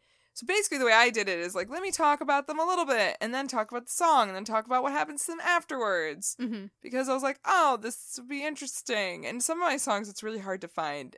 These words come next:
Speaker 1: actual information on the songs.
Speaker 2: Yeah.
Speaker 1: 'Cause, like, Buffalo Stance, ju-, just, I think it's just blatantly about,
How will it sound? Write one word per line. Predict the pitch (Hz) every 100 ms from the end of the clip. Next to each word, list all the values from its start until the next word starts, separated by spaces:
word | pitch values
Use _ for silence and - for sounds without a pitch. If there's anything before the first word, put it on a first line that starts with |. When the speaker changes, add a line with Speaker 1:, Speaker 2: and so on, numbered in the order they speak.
| -
Speaker 1:
actual | 170 - 170
information | 170 175 156 170 -
on | 165 147
the | 131
songs. | - - 64 - - - - _ _ _
Speaker 2:
Yeah. | 214 170 185 _ _
Speaker 1:
'Cause, | 269 311
like, | 294
Buffalo | 320 330 254
Stance, | 240 - 185 160 170 - - _ _ _ _ _
ju-, | -
just, | 220 - 226 - -
I | 208
think | 226 214
it's | 208
just | 220 -
blatantly | 202 190 202
about, | 175 180 160 151 147